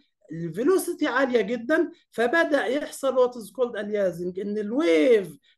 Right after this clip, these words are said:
بدات تبقى ديكابيتيتد عندي، الويفز هنا ديكابيتيتد، مش جايب اخر الويف، وبدا ويف تظهر عندي ايه؟ تظهر عندي، آه، تحت البيز لاين. فلازم اعمل ايه؟ اعمل اوبتمايزيشن. الاوبتمايزيشن ده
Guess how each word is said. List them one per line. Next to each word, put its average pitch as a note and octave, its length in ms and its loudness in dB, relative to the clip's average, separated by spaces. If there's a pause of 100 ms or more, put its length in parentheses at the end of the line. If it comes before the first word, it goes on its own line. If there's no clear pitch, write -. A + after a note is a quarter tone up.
بدات A3+ 420 0
تبقى F3 220 -6
ديكابيتيتد C4 840 -4
عندي، A#3 380 -2
الويفز A3 360 -2
هنا A#3 260 0 (200)
ديكابيتيتد، A#3+ 920 -4 (600)
مش F3 280 -6
جايب C4+ 460 2
اخر B3 240 -6
الويف، B3 440 -2 (160)
وبدا D4+ 420 0
ويف C#4+ 420 -2
تظهر A#3 380 -6
عندي G#3 280 -4
ايه؟ G3 300 -2 (200)
تظهر G3+ 340 -4
عندي، F#3 520 -6 (160)
آه، C#3+ 540 -4
تحت - 340 -4
البيز F3+ 400 2
لاين. D3 260 0 (240)
فلازم C4+ 380 0
اعمل B3 340 0
ايه؟ A3+ 280 0 (200)
اعمل A3+ 240 -4
اوبتمايزيشن. A#3+ 1000 -2
الاوبتمايزيشن F#3+ 880 -4
ده F4+ 300 -2